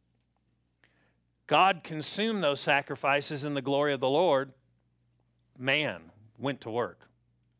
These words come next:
Notice this in the fifteenth verse. It says, "Therefore by him," by God, let us continually or by the Lord,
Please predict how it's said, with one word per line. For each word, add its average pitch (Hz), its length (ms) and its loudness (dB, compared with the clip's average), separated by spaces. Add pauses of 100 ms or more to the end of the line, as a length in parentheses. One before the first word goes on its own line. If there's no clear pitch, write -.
(1400)
Notice 190 320 2
this 170 180 -2
in 165 80 -4
the 151 80 -2
fifteenth 170 500 -6
verse. 101 380 -12 (3250)
It 156 160 0
says, 170 300 -2
"Therefore 185 540 2
by 165 300 2
him," 123 440 -4 (2500)
by 135 200 4
God, 131 460 4 (600)
let 180 260 4
us 220 160 -2
continually 156 1000 -2 (340)
or 135 120 0
by 131 220 4
the 131 100 -2
Lord, 131 380 2